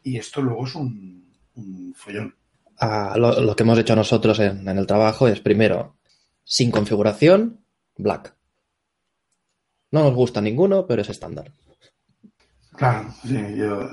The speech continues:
Speaker 1: yo
Speaker 2: Esto
Speaker 1: tiendo a utilizar, yo tiendo a utilizar los conjuntos de estilo genéricos, ¿eh?
Speaker 2: Ujú.
Speaker 1: O sea, no, no, sin excepciones. Si me fastidio, me fastidio, mira, <laughs> mala pata.
Speaker 2: No, es como con Go.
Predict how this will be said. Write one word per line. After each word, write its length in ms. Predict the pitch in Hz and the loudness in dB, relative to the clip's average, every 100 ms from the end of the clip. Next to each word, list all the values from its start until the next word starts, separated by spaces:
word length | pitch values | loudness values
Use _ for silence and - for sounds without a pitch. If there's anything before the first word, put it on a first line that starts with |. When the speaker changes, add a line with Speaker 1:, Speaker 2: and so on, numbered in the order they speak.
| - | -14
Speaker 1:
yo 160 | - 135 | 0 4
Speaker 2:
Esto 100 | 190 | 6
Speaker 1:
tiendo 140 | 220 | 8
a 80 | 190 | 6
utilizar, 440 | 160 147 156 160 - | 6 2 2 0 0
yo 140 | 165 | 2
tiendo 200 | 185 175 | 2 4
a 40 | |
utilizar 340 | 143 143 131 147 | 4 2 2 2
los 160 | 151 135 | 0 0
conjuntos 460 | 131 147 135 135 | -4 -2 0 0
de 60 | 120 | -2
estilo 480 | 117 127 127 123 117 | -6 -2 0 0 -2
genéricos, 680 | 110 95 92 95 - - | -8 -12 -12 -12 -14 -16
¿eh? 360 | 123 - _ - | -16 -16 _ -10
Speaker 2:
Ujú. 200 | 113 101 | -8 -8
Speaker 1:
O 40 | - | -10
sea, 520 | 104 90 87 85 90 | -14 -12 -12 -14 -14
no, 580 | 101 98 98 104 101 98 | -16 -14 -8 -6 -6 -4
no, 280 | 110 113 - | -2 -2 -2
sin 200 | 123 101 | -4 -4
excepciones. 840 | 92 - - 107 90 - - - _ _ _ | -6 -10 -6 -6 -6 -12 -18 -20 _ _ _
Si 240 | - 101 92 | -10 -8 -6
me 160 | 95 | -6
fastidio, 420 | 92 120 - 113 | -6 -6 0 2
me 60 | 143 | 4
fastidio, 480 | 117 - - 107 101 | 2 -2 -4 -4 -4
mira, 160 | 110 - | -6 -8
<laughs> 60 | - | -4
mala 200 | - 214 | 0 2
pata. 360 | 110 113 - - _ _ _ _ _ - - | 2 0 -2 -10 _ _ _ _ _ -12 -4
Speaker 2:
No, 60 | 123 | 0
es 240 | 113 113 | 0 0
como 200 | 135 120 | 0 2
con 160 | 113 101 | 2 0
Go. 220 | 95 | -2